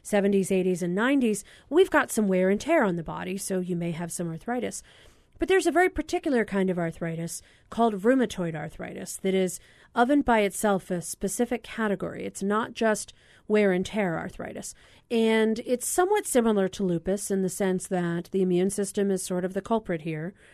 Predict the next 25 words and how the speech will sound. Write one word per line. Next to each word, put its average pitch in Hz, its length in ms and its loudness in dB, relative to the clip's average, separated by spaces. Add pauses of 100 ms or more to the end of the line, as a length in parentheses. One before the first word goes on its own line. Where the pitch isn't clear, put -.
(240)
Same 233 320 4
kind 247 240 2
of 214 60 0
pattern 214 380 2
as 190 160 0
far 202 220 2
as 185 120 0
who 214 100 -4
gets 214 300 0
it 202 160 -2
more 190 220 2
often, 196 480 0 (480)
but 262 120 6
it's 277 220 0
a 294 60 2
bit 349 320 -4
different. 208 560 0
Tell 370 240 -4
me 466 100 -2
a 359 60 2
little 233 200 4
bit 226 140 4
about 202 360 0
the 196 100 -4
classic 247 720 -6